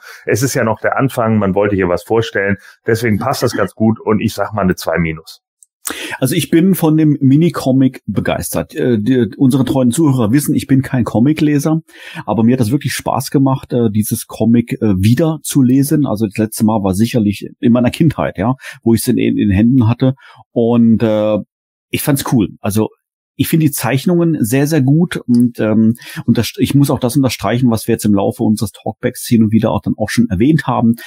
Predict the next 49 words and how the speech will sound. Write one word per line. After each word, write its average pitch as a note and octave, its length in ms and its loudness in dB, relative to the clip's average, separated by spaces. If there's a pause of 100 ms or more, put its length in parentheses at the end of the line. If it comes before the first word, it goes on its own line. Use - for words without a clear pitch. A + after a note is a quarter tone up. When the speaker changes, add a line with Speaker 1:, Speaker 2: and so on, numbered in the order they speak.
(160)
Speaker 2:
Einfach A2 240 2
die - 160 -4
Art F2 200 -4
und G#2+ 200 2
Weise, B2+ 420 0
wie B2+ 120 4
die C3+ 120 2
Figuren A2+ 460 0
dargestellt G#2+ 580 -4
werden, G#2+ 320 0 (260)
diese A#2 200 0
Bedrohlichkeit, B2+ 960 0
die B2+ 220 2
ernst C#3 480 -4
genommen B2 440 2
werden A2+ 300 0
kann, A#2 300 0 (440)
ähm, A#2 220 2
in B2 160 4
der A#2 120 2
Geschichte. A2 640 0 (460)
Und A2+ 120 2
das G#2 100 2
ist - 60 -2
nicht G2+ 140 2
wirklich, A2 260 2
sag G2+ 160 0
ich F#2+ 60 0
mal, G#2+ 140 4
nur G#2+ 180 4
so G#2 140 2
ein, G2 340 2
keine G2 240 -2
Ahnung, G2 280 0
ich F#2+ 120 -4
klau G#2+ 220 -2
dir A2 100 2
einen F#2+ 120 2
Lolli B2+ 340 2
oder C3+ 180 0
sowas, C3+ 380 -2
ja, B2+ 200 0 (360)
äh, B2 260 2
Geschichten B2+ 380 -2
oder G2 440 0
weiß G#2 240 0
ich G2 120 2
nicht, F2+ 220 0
ja, - 160 -6